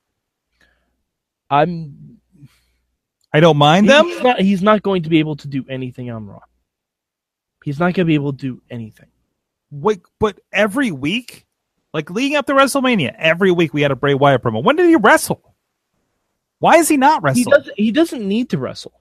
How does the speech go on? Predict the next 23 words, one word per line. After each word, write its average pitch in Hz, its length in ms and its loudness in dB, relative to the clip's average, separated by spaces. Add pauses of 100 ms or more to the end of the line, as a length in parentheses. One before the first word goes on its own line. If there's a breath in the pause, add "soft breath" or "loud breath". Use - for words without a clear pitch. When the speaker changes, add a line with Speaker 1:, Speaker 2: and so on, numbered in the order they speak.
(460)
Speaker 2:
He 262 100 -10
doesn't 349 300 0
need 277 320 0
to, 165 260 2
but 127 380 -2 (480)
I, 185 220 -4
I 190 120 -4
just 208 300 -4 (500)
Speaker 1:
But 170 140 6
he's 240 180 8
not 294 200 4
gonna 202 160 4
show 180 220 4
up 139 80 -2
physically 170 500 0
on 139 220 0
Raw 139 400 2 (600)
until 147 500 -2
after 135 540 -2
Payback. 110 560 -14 (520)
I'll 143 140 -2
guarantee 120 580 -8
that. 64 240 -18